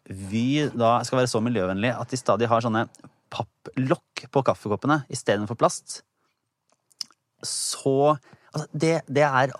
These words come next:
det funker ikke på et tog. For det første så det rister og skrangler, så skal feste på den greiene, og det er bare lekk, og det renner, og da, det bryter ned min vilje til å være miljøvennlig.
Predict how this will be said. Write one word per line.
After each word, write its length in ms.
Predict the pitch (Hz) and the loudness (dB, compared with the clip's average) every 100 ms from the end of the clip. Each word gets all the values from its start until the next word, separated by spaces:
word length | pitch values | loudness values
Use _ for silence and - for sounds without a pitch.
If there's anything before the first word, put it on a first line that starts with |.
| _ - | _ -6
det 100 | 156 | -4
funker 240 | - 127 | -2 -2
ikke 160 | 113 160 | -4 -2
på 120 | - 160 | -2 -2
et 320 | _ - - | _ -20 0
tog. 240 | 180 208 - | 2 2 0
For 140 | - | 2
det 80 | 165 | 2
første 160 | - 175 | 4 2
så 80 | 180 | 2
det 400 | 156 156 - 147 | 0 -2 0 0
rister 440 | 175 - - - | -2 -4 -2 0
og 40 | 151 | 2
skrangler, 320 | - 156 127 151 | 2 2 2 0
så 80 | |
skal 120 | 143 156 | -2 -4
feste 300 | 180 - - | -6 -6 -2
på 80 | 123 | 2
den 80 | 139 | 2
greiene, 220 | 113 170 | 2 2
og 60 | 143 | 0
det 80 | 135 | 0
er 100 | 143 | 2
bare 160 | 143 143 | 4 2
lekk, 480 | 151 151 - _ - | 0 0 -2 _ -6
og 100 | 135 | -2
det 120 | 147 | -2
renner, 460 | 131 127 117 131 185 - | 0 0 2 2 0 0
og 100 | 131 | 2
da, 160 | 143 143 - 180 - - | 2 2 -8 -20 -12 -6
det 120 | 143 | -2
bryter 460 | 127 131 127 - 151 | 0 0 -2 -2 2
ned 220 | 139 151 | 4 4
min 140 | 143 143 | 2 0
vilje 320 | 120 95 123 | 0 0 0
til 140 | 117 | 2
å 60 | 135 | 4
være 180 | 127 92 101 | 4 2 0
miljøvennlig. 480 | 110 87 92 131 | -2 -2 -2 -2